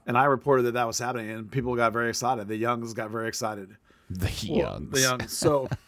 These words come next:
Speaker 2: <laughs>
Speaker 1: that thing has come to fruition. It's super cool. There's three different hats that are F C Dallas branded, and they have deals with all the other big teams in town. You can get their hats, you know, and on the website.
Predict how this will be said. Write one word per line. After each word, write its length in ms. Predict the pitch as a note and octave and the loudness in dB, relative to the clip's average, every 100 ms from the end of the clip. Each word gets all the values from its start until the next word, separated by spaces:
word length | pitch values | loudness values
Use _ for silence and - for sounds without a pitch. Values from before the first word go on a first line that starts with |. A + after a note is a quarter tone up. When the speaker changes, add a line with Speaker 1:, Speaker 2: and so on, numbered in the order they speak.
| - - _ - - _ | -10 -10 _ -14 -14 _
Speaker 2:
<laughs> 1040 | - - - - - _ - - - - | -18 -18 -12 -12 -12 _ -12 -12 -12 2
Speaker 1:
that 200 | D3+ D3 | 8 8
thing 140 | D#3+ D#3 | 8 4
has 100 | C#3+ | 4
come 180 | D3+ D3+ | 4 4
to 80 | |
fruition. 640 | C3+ C#3+ C3 A#2+ D3+ D3 - | 4 6 6 6 2 -2 -4
It's 200 | D3 C3 | 0 2
super 300 | - D3 C#3 | 2 0 -2
cool. 380 | - D3 C#3 C#3 | 4 8 10 10
There's 260 | B2+ A#2+ - | 8 2 0
three 260 | C3 C#3+ | -2 2
different 340 | D3 C#3 D3 C3 | 2 2 0 0
hats 400 | B2+ C3 B2+ - | 2 0 0 0
that 160 | A#2+ | 4
are 440 | A#2 A2 A2 G#2+ - _ _ _ _ _ | 6 6 4 0 -4 _ _ _ _ _
F 140 | C#3 C#3 | 0 2
C 160 | C3+ | 2
Dallas 540 | B2+ B2 B2+ B2+ - - | 2 4 4 2 0 -2
branded, 720 | B2 B2+ B2+ B2 A#2+ B2 B2 | -4 2 2 2 2 2 0
and 300 | B2+ B2 B2+ | -2 -6 4
they 160 | C3+ D3+ | 8 8
have 240 | D#3 C3+ | 8 4
deals 400 | C3+ C3+ C3+ B2+ | 2 2 4 2
with 380 | B2 A#2+ A2+ - - | 4 2 2 -4 2
all 240 | B2+ C#3+ | 2 4
the 120 | C#3+ | 6
other 120 | C#3 | 6
big 200 | C3 C3+ | 6 0
teams 300 | B2+ C3+ B2 | 0 -6 -4
in 80 | B2+ | -6
town. 520 | A#2+ A2+ A2 A2 A2+ - - - - _ | -2 -2 -2 -2 -6 -10 -20 -20 -20 _
You 120 | B2+ | 0
can 80 | A#2 | 2
get 160 | B2 B2+ | 4 8
their 140 | C3 | 8
hats, 520 | B2+ B2+ B2 - - D#3 | 8 4 4 2 0 0
you 100 | B2+ | 2
know, 160 | A#2 | 2
and 320 | A2+ A#2 A2+ | 2 -6 -8
on 200 | A2+ A#2 | -4 -2
the 80 | B2+ | 0
website. 640 | B2 A#2+ - A#2+ A#2+ A#2 | 0 0 2 4 4 4